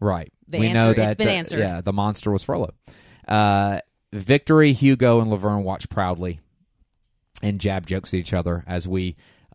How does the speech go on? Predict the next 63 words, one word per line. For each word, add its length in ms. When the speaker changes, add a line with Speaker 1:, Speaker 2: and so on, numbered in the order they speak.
Speaker 1:
as 140
we 100
ascend 480
into 200
the 80
clouds 320
of 80
Paris. 460
And 220
that's 260
it. 160
You 180
know? 80
Speaker 2:
Ugh. 340
Speaker 1:
It's 120
a 40
good 160
Speaker 2:
It's 80
Speaker 1:
one. 60
Speaker 2:
such 640
a 80
good 160
movie. 560
Speaker 1:
And 120
we're 80
already 200
running 300
over 260
an 40
hour, 340
so 220
I 160
hate 220
to, 320
Speaker 2:
I 160
Speaker 1:
you 80
know, 80
Speaker 2:
know, 320
Speaker 1:
I 80
hate 160
to 80
wrap 200
it 20
Speaker 2:
sorry. 220
Speaker 1:
up 40
quick, 260
but 140
if 120
you've 120
been 140
with 100
us, 180
we 120
appreciate 480
it. 140
We, 160
we 180
thank 240
you 60
for 160
your 80
time. 520
Uh, 360